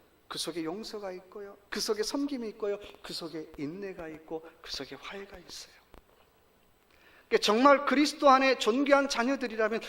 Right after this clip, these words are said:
우리는 이 복된 날 아름다운 만남을 해야 돼요. 저도 여러분하고 아름다운 만남을 해야 돼요. 근데 가만히 보세요. 과연 아름다운 만남인지,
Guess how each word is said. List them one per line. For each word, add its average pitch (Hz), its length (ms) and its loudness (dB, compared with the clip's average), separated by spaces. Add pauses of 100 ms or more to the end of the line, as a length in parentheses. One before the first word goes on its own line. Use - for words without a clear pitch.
(100)
우리는 269 240 4
이 294 100 6
복된 262 420 2
날 233 240 4
아름다운 254 600 2
만남을 208 420 -8
해야 - 140 -20
돼요. - 260 -20 (1300)
저도 269 260 2
여러분하고 247 460 8
아름다운 220 520 2
만남을 170 400 -6
해야 143 160 -12
돼요. 147 180 -18 (600)
근데 262 220 -8
가만히 240 380 -10
보세요. 214 480 -14 (520)
과연 220 280 2
아름다운 269 520 4
만남인지, 180 640 -8